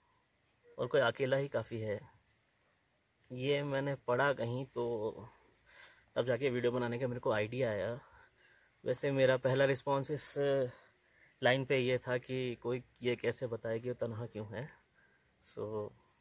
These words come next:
तो आज का topic जैसे मैं आपसे कह रहा था कि वो है कि personalities पे, कि हम जैसे हैं वैसे क्यों हैं। तो इसके लिए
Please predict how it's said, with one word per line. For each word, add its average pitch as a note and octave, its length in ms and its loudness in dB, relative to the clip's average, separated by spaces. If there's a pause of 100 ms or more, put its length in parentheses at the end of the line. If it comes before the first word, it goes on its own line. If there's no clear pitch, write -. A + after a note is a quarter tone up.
(1600)
तो F3 240 8
आज D#3 180 6
का F#3+ 80 2
topic F3+ 220 2
जैसे F3 220 4
मैं F3 140 4
आपसे E3 280 0
कह C#3 160 4
रहा C#3 120 4
था C#3+ 140 -10
कि D3 140 -4 (220)
वो C#3 140 0
है C3 140 0
कि C3+ 200 -6
personalities C3+ 560 -2
पे, B2+ 120 -4
कि C3+ 100 -6
हम C#3 140 -2
जैसे B2 260 0
हैं C3 80 -2
वैसे C3 240 -8
क्यों C3+ 240 -4
हैं। B2 180 -4 (760)
तो F#3+ 260 2 (1120)
इसके G#3+ 180 0
लिए G#3 180 2